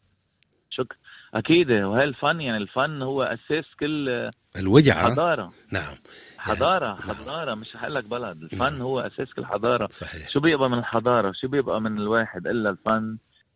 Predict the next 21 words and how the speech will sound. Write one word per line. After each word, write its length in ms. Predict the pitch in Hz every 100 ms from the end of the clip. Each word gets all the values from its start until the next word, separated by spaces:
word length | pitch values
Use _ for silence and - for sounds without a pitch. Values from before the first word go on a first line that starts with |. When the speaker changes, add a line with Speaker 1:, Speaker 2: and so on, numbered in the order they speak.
| _
Speaker 1:
والأشياء 380 | 98 107 120 113
الفنية؟ 480 | 95 104 107 107 101
ما 120 | 107
راح 180 | 135 127
يطلعوا 380 | 120 127 127 107
بعدين 340 | 98 101 113
على 140 | 98 95
السياسة 380 | 104 110 -
بعد 260 | 92 95 90
ألف 180 | 95 92 -
سنة، 180 | 101
بده 120 | 87 90
يطلعوا 340 | - 113 98
على 100 | 92
موسيقى، 360 | 90 - 107 90
بده 80 |
يطلعوا 360 | 80 95 95 85
على، 80 | 80 - _ _ _
على 160 | 87 107
لوحة 240 | - 95
فنية. 600 | - 90 101 107 92 87